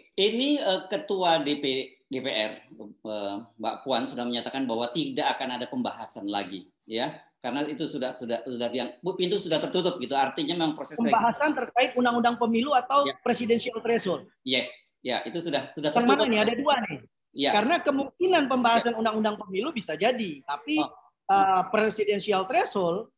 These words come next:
Speaker 2: nah
Speaker 1: Hmm.
Speaker 2: itu kan kuncinya teman-teman di D P R.
Speaker 1: Oke.
Speaker 2: Kalau bisa, eh, bersaing dengan mudah, kenapa harus membuka ruang seluas-luasnya melalui demokrasi? Itu kan mindset yang dibangun sekarang.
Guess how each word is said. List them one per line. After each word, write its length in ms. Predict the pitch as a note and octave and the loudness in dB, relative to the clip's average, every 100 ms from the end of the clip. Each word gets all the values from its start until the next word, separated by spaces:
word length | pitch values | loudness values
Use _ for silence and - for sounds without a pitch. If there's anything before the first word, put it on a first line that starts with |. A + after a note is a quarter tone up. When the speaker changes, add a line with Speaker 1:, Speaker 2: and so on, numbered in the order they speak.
| _ | _
Speaker 2:
nah 160 | E3 G#3 | 0 0
Speaker 1:
Hmm. 80 | |
Speaker 2:
itu 80 | B3 | 2
kan 160 | - F4+ | 0 0
kuncinya 480 | D#4+ D4 C#4+ C#4+ D4 | 0 0 -2 -4 -2
teman-teman 400 | C#4+ C#4+ C#4+ C#4+ | -2 -2 -2 -2
di 80 | |
D 80 | C#4 | -2
P 80 | C#4 | 4
R. 280 | D#4 F#3+ D3 - - - - A#3+ | 4 4 -2 -8 -20 -20 -8 -6
Speaker 1:
Oke. 160 | - A#3+ | 0 2
Speaker 2:
Kalau 320 | C4+ C#4 C#4 | 6 4 4
bisa, 640 | C4+ - C4 B3+ A#3+ A#3 - _ _ _ _ _ _ _ A#3 | 0 4 4 6 4 2 -6 _ _ _ _ _ _ _ -14
eh, 560 | A#3+ A3 A3 A3 G#3 G3+ | -2 2 6 6 4 2
bersaing 560 | G3 D4 C#4+ B3 B3+ B3 | -2 0 4 6 6 2
dengan 240 | A3+ A#3 | 0 0
mudah, 320 | A3+ A3+ B3 - | -2 4 2 2
kenapa 400 | A#3+ A#3+ A#3 G#3 | -4 -2 -2 -2
harus 160 | A3 A3 | -2 -4
membuka 400 | G#3+ G3 - G#3 | -6 -4 -2 0
ruang 400 | G#3+ G#3+ G3 G3 | 2 0 0 -6
seluas-luasnya 1040 | - A3+ G#3+ G3 - A#3+ B3+ D4+ A#3+ F#3+ - _ | -4 0 2 0 0 0 0 -2 -4 -4 -8 _
melalui 400 | G#3+ G#3 G3+ G3+ | -4 0 0 0
demokrasi? 560 | G3+ G3 - B3+ A#3 - | 0 -2 -2 -4 -4 -6
Itu 80 | |
kan 160 | B4+ E4 | -6 -2
mindset 400 | C#4 C4+ - C4 | -2 -2 -2 -4
yang 160 | C4+ B3 | -4 -2
dibangun 400 | A3+ A#3+ B3+ A#3+ | 0 2 0 0
sekarang. 480 | D#4+ E4+ G#3 F3 | 4 4 4 -2